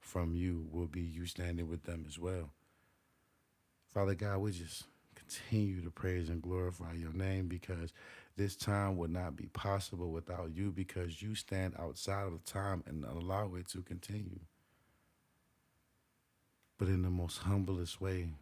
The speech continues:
I thank you for the words that you placed on my heart. And if there is anything I can do to promote this more, the love that you freely give, the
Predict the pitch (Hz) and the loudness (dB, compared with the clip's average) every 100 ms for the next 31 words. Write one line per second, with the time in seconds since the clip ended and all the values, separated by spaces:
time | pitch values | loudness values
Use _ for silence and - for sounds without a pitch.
0 | - _ _ _ _ _ - 87 - 98 | -14 _ _ _ _ _ -8 -6 -2 0
1 | 95 - 92 - 92 90 87 95 92 95 | -2 -4 -6 -6 -6 -4 -2 0 -2 -4
2 | 92 95 - 92 90 92 92 85 87 95 | -8 -10 -6 -4 -4 -2 -2 -2 -2 -2
3 | 82 - _ _ _ _ _ _ _ _ | -4 -8 _ _ _ _ _ _ _ _
4 | _ _ _ _ _ _ _ _ _ _ | _ _ _ _ _ _ _ _ _ _
5 | _ _ 98 92 95 92 85 - 107 107 | _ _ 2 2 2 0 -2 -2 2 4
6 | 98 98 98 92 90 92 85 95 95 85 | 2 2 2 2 0 -2 -2 0 0 0
7 | 78 _ - - - - 87 92 95 92 | -6 _ -16 -14 -14 -2 2 2 0 -4
8 | 85 90 92 90 87 _ _ _ _ _ | -2 0 0 0 -6 _ _ _ _ _
9 | _ _ _ _ - 85 85 90 95 95 | _ _ _ _ -6 -2 2 4 4 2
10 | 90 87 - 87 - 95 87 80 85 95 | -2 -2 -4 -4 -2 0 0 -2 -2 2
11 | 95 90 87 - 80 | 2 2 -6 -6 -6